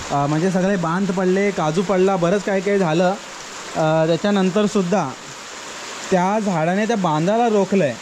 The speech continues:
तो बांध बघा, तेवढासा पट्टा राहिला. आणि जो आपलं पेरूचं झाड आहे ते जगतं आहे,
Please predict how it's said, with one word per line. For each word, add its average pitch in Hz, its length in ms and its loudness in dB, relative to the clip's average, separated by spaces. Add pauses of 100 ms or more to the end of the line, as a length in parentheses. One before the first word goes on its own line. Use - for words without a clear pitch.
(460)
तो 196 60 4
बांध 196 320 2
बघा, 170 200 4
तेवढासा 180 400 2
पट्टा 208 380 0
राहिला. 180 400 2 (600)
आणि 156 680 0
जो 160 60 2
आपलं 165 200 0
पेरूचं 185 460 0
झाड 170 260 2
आहे 156 140 0
ते 165 80 0
जगतं 156 380 -2
आहे, 127 200 0